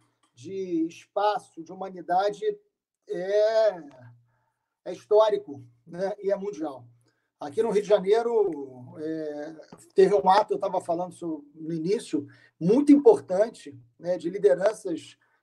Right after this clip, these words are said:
é, de favelas. Eles tinham organizado com pouca gente, apareceu um monte, porque é isso, tá todo mundo querendo respirar, tá todo mundo precisando de ar. E, e um cartaz, é, que o Raul Santiago, que é um jovem muito amigo,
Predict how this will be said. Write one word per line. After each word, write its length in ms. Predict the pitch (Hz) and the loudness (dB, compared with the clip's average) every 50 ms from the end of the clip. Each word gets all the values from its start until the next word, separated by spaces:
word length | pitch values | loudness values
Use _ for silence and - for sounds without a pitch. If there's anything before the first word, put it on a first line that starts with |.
| _ - | _ -12
é, 80 | 160 | -10
de 100 | 151 190 | -10 -4
favelas. 640 | 190 - 196 170 143 156 175 185 208 214 208 196 185 | 2 2 2 2 2 0 4 6 6 6 6 4 0
Eles 160 | 208 208 - | -4 -4 -6
tinham 160 | - 254 240 | -10 -6 -6
organizado 420 | 214 214 247 233 196 214 226 233 | -6 -6 -8 -10 -8 -8 -8 -10
com 100 | 220 214 | -12 -12
pouca 300 | 180 180 233 226 226 208 | -6 -2 -2 -2 -2 -4
gente, 180 | 156 165 202 196 | -10 -10 -12 -12
apareceu 420 | - 226 214 202 196 196 214 214 | -8 -8 -4 -4 -4 -2 -2 -2
um 20 | 202 | -2
monte, 320 | 180 175 185 208 - - | -4 -6 -8 -8 -8 -10
porque 220 | - - - - 180 | -14 -14 -12 -8 -8
é 60 | 175 | -6
isso, 180 | 185 466 - | -8 -8 -8
tá 100 | - 180 | -10 -10
todo 160 | 180 196 190 190 | -8 -8 -8 -8
mundo 140 | 190 175 | -8 -8
querendo 260 | - 196 - 180 180 165 | -4 0 0 -2 -2 -2
respirar, 580 | 170 165 - _ - 165 156 160 175 208 208 | -12 -12 -14 _ -2 0 2 4 4 4 2
tá 80 | - - | 0 -6
todo 120 | - 190 | -18 -18
mundo 100 | 190 190 | -20 -18
precisando 240 | 175 - 185 170 160 | -16 -12 -12 -12 -8
de 100 | 151 147 | -2 2
ar. 300 | 151 170 196 208 - - _ _ _ _ _ _ _ _ - | 4 4 4 4 0 -4 _ _ _ _ _ _ _ _ -10
E, 760 | 185 190 202 202 208 208 208 208 202 190 190 185 202 208 - _ - | -4 0 4 6 6 6 6 4 6 6 6 6 6 0 -10 _ 0
e 100 | 185 196 | 2 2
um 340 | 196 190 185 202 196 208 | 2 2 -2 -8 -8 0
cartaz, 920 | - 214 180 - - - 208 214 220 220 202 208 - - - - - - _ _ _ _ _ _ | 4 4 4 4 6 6 8 8 8 6 4 2 -2 -14 -20 -20 -20 -20 _ _ _ _ _ _
é, 180 | - 160 170 160 | -12 -10 -10 -8
que 100 | - - | -6 -6
o 60 | - | -2
Raul 220 | - 170 185 202 196 | 0 2 2 0 0
Santiago, 640 | - 208 196 - - 185 180 196 202 196 165 160 | -2 -6 -8 -6 -2 0 0 0 0 0 -4 -8
que 100 | 143 - | -10 -12
é 40 | 175 | -12
um 80 | 170 160 | -12 -8
jovem 400 | 160 185 190 196 180 170 175 165 | -4 -4 -2 -2 -4 -8 -12 -14
muito 520 | 156 160 180 202 440 440 - - - - | -12 -8 -8 -8 -8 -8 -8 -10 -10 -10
amigo, 840 | - - 302 - 190 202 196 - 311 311 - - - 294 - - | -10 -10 -10 -4 0 2 2 2 2 -2 -4 -4 -4 -4 -8 -14